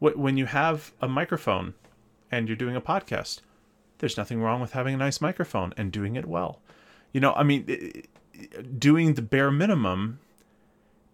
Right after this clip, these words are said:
for, for something i-, i-, and, and then expecting it to be transformative or good or,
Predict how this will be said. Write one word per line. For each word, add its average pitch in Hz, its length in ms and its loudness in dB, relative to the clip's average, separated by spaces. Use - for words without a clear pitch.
for, - 280 -2
for 135 180 0
something 123 440 0
i-, 117 200 -2
i-, 131 220 0
and, 131 220 0
and 120 380 0
then 127 160 0
expecting 147 680 0
it 95 120 -4
to 123 100 -6
be 117 420 -2
transformative 123 960 -4
or 90 60 -8
good 123 580 -4
or, 98 480 0